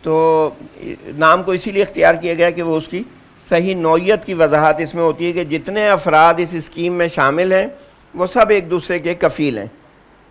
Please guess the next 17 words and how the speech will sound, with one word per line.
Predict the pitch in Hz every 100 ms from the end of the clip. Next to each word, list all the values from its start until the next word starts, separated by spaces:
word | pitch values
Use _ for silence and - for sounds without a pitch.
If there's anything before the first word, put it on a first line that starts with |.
| _ -
यानी | 147 165
अगर | 160 175
किसी | 175 170 202
का | 202
भी | 190
नुकसान | 185 185 185 175
हो | 180
तो | 170
बाकी | 147 143 175 180
लोग | 156 156
नुकसान | 156 147 - 147 156
पूरा | 139 151 156
करने | 139 135 131
के | 127 156 - -
ज़िम्मेदार | 151 143 127 123 110
हैं। | 107 104 - _ _ _ _ _ _ _ _ _ _ _ _ 160
तो | 165 165 156 -